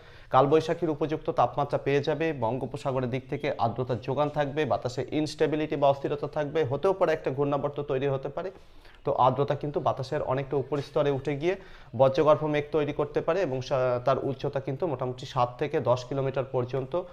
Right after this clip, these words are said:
হওয়ার সম্ভাবনা থাকছে। ফলে, উম, এই সমস্ত মেঘপুঞ্জ কিন্তু অনেকটা কালবৈশাখীর ধাঁচে বা কালবৈশাখীর মতোই পশ্চিম থেকে পূর্ব এবং খানিকটা দক্ষিণ পূর্ব দিকে, অর্থাৎ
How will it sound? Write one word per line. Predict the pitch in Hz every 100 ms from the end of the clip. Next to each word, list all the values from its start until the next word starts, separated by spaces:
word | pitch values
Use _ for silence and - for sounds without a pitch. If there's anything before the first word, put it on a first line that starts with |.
| - - -
হওয়ার | 120 120
সম্ভাবনা | - 123 123 127 233
থাকছে। | - 123 - 120 - - - -
ফলে, | 143 170 180 - - -
উম, | 120 117
এই | 143 147
সমস্ত | 156 151 156
মেঘপুঞ্জ | 143 139 147 147
কিন্তু | 147 151 147 190 - - _
অনেকটা | - 127 143
কালবৈশাখীর | 127 123 139 156 165 170
ধাঁচে | 143 160 190
বা | 190
কালবৈশাখীর | 139 127 131 165 185 - 185
মতোই | 139 143 135 135 -
পশ্চিম | 131 127 156 143
থেকে | 156 156 -
পূর্ব | 143 147 180
এবং | 165 135 135
খানিকটা | 135 131 120
দক্ষিণ | 123 - 139
পূর্ব | 147 143
দিকে, | 151 139 117
অর্থাৎ | 117 151